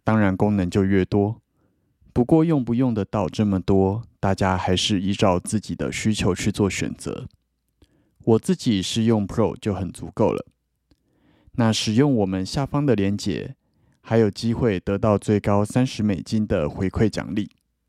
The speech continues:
有需求的朋友，欢迎去参考看看。那一直在期待付费版Trading View的朋友，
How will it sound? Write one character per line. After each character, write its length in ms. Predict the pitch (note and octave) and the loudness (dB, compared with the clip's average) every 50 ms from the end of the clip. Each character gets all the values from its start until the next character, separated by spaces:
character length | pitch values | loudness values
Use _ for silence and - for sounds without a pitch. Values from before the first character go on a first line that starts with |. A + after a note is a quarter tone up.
| _ _ _ _ _ _ _ _ _ _ _ _ _ - | _ _ _ _ _ _ _ _ _ _ _ _ _ 0
有 160 | - A2+ A2 | 2 2 2
需 200 | G#2+ - F#3 G3 | 2 0 -2 0
求 160 | - - C#3+ | 0 0 0
的 80 | A2+ G#2 | 0 0
朋 260 | G2 - G#2+ G#2 A2 | 0 0 -2 0 2
友， 200 | A#2 A#2 - - _ _ - _ _ _ _ _ _ | 2 0 0 -2 _ _ -20 _ _ _ _ _ _
欢 240 | - - G#2+ G#2+ A2 | -6 -2 0 2 2
迎 160 | G#2+ G2+ G2 | 4 2 2
去 320 | F2 - - A2 G#2 F#2+ F#2 | 0 0 0 0 0 0 0
参 180 | - - B2 | 0 -2 -2
考 160 | B2+ - A2+ D#2 | 0 0 -2 -2
看 240 | - - G2+ E2+ | -2 -4 -6 -6
看。 220 | F2+ - - - - - _ _ _ _ _ _ _ _ _ _ _ _ _ _ _ _ | -6 -8 -10 -10 -10 -12 _ _ _ _ _ _ _ _ _ _ _ _ _ _ _ _
那 340 | _ - A2+ G#2 G2+ G2 F#2+ F#2+ | _ 0 0 2 2 2 0 0
一 140 | - C3 | 0 -2
直 220 | B2 - - G#2+ G2+ | -2 0 0 -2 0
在 220 | - - A#2 A2 | 2 2 2 2
期 200 | G2+ - - A2 | 0 -2 -4 -2
待 200 | G2+ - A2+ A2 | 0 2 0 0
付 200 | G2+ - - C#3 | 0 0 -2 -2
费 220 | A#2+ - - B2 A2 | 0 2 0 0 0
版 400 | - - D2+ B1 A#1 - A#2 - _ | 0 -4 -6 -6 -8 -12 -14 -18 _
Trading 380 | - - - A#2 G#2+ A#2 A#2 A2+ | -14 -4 -4 -2 0 0 0 2
View 160 | B2 C3 A#2 | 4 2 2
的 100 | G2 F2 | 2 0
朋 240 | - - G2 G2 G#2 | -4 -2 -2 0 2
友， 180 | A2 G2+ - | 2 0 0